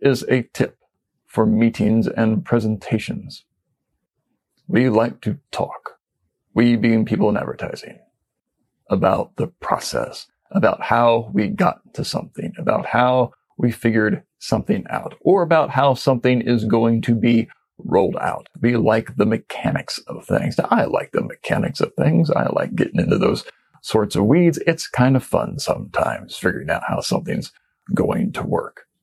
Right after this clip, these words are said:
But that is not how you sell the initial idea. How you got to the idea might be interesting.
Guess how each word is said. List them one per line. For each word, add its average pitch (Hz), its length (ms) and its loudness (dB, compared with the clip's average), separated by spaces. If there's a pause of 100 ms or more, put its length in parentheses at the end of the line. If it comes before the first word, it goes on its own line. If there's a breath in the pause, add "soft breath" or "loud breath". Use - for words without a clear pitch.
(180)
But 110 140 -2
that 170 160 4
is 123 120 2
not 143 260 2
how 123 160 2
you 120 180 0
sell 117 400 2
the - 260 0
initial 110 580 0 (320)
idea. 98 1000 -2 (1600)
How 131 60 2
you 170 220 4
got 143 320 0
to 143 160 2
the 131 180 4
idea 127 540 2 (340)
might 202 320 0
be 185 120 4
interesting. - 580 0